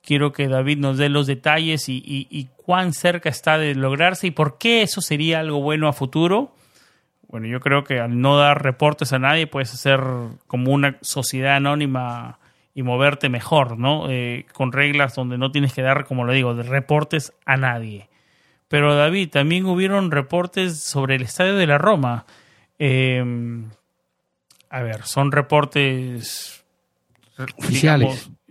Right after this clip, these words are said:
Speaker 1: iniciales, pero a-, cuando hablamos de gente seria,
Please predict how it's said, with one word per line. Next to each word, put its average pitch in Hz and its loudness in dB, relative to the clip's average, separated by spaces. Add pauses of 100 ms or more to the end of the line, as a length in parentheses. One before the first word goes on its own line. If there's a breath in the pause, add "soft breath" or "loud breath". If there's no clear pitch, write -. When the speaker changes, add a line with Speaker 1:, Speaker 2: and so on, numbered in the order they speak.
Speaker 1:
iniciales, 180 2
pero 135 -4
a-, 143 0
cuando 147 -2
hablamos 190 0
de 151 0
gente 170 -2
seria, 113 -4